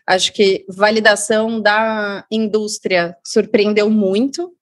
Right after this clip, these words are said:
de verdade, assim, porque no começo a gente tava muito, muito focado em validar que pras lojas a nossa proposta fazia sentido, a gente ficou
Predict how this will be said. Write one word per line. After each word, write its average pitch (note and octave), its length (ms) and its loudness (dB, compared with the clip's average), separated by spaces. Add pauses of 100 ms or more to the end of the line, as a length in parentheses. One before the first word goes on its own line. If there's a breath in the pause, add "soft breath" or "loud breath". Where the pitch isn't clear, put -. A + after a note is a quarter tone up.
(500)
de G#3+ 260 -6
verdade, G#3 560 4
assim, G3 280 -4
porque G3+ 320 0
no G#3 100 2
começo G#3+ 340 0
a A3+ 40 0
gente A3+ 200 -2
tava G#3+ 240 2
muito, C4+ 600 0 (680 soft breath)
muito B3 220 4
focado G#3+ 760 4
em F#3+ 300 -2
validar G#3 640 4
que A#3 120 -8
pras G#3 280 2
lojas A3 480 6
a A3 80 2
nossa G#3+ 240 0
proposta G#3 600 2
fazia F#3+ 340 4
sentido, A#3 800 4
a A3 80 8
gente G3 260 0
ficou G3 640 0